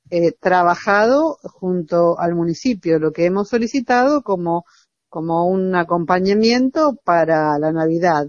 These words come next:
para hacer, eh, de Luján un, un lugar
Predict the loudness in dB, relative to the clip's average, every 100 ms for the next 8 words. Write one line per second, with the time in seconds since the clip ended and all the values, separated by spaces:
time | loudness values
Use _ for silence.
0 | -10 -8 -4 -4 -4 -2 0 0 -2 _
1 | -20 _ -4 -2 0 -2 -4 -6 -10 -4
2 | -2 -2 -2 0 0 0 -2 -8 _ -10
3 | -6 -4 -4 -4 -6 -8 _ -10 -4 0
4 | 2 2 0